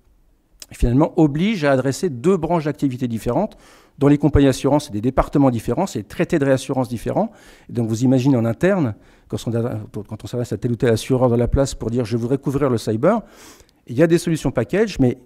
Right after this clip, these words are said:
in fine, c'est quand même deux approches de lignes d'activité d'assurance très différentes.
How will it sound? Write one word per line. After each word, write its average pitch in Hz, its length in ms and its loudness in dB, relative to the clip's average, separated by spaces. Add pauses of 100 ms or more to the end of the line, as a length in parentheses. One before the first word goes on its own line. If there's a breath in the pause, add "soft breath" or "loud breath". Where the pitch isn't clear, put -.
in 180 100 6
fine, 170 480 4 (120)
c'est - 180 -6
quand 123 100 -2
même 156 260 0
deux 151 500 0 (160)
approches 143 520 -4
de 117 160 4
lignes 170 340 4
d'activité 131 480 -4
d'assurance 127 440 -6
très 135 100 -6
différentes. - 460 -10